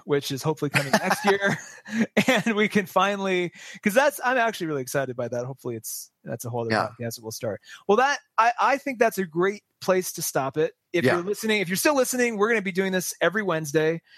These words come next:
Speaker 1: uh, as it's Wednesday in Westeros yet
Speaker 2: You can
Speaker 1: again.
Speaker 2: yeah, you can find us at todd and taylor dot com.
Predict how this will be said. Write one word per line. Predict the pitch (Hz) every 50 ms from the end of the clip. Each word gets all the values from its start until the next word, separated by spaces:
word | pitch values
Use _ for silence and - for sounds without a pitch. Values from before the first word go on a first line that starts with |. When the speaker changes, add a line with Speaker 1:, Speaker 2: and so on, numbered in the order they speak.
| - - - _ _ _ _ -
Speaker 1:
uh, | 117 120 123 127 123 120 123 127 - _ -
as | - 127 117 123
it's | 117 - 123
Wednesday | 120 139 156 139 165 165
in | 165
Westeros | 160 160 165 - - 147 139 143 160 156 - - - - _ -
yet | 139 131 143
Speaker 2:
You | 151
can | 143 147 143 143
Speaker 1:
again. | 147 160 160 160 175 _ _ -
Speaker 2:
yeah, | 117 107
you | 104 107 113 -
can | 123 110
find | - - 143 143 151 147
us | 139 - -
at | 107 -
todd | - - 127 120 127 135 135
and | 139 131 117
taylor | - 131 123 120 120 113 107
dot | 110 110 110 110 -
com. | - - 117 107 98 101 107 117 135 147 -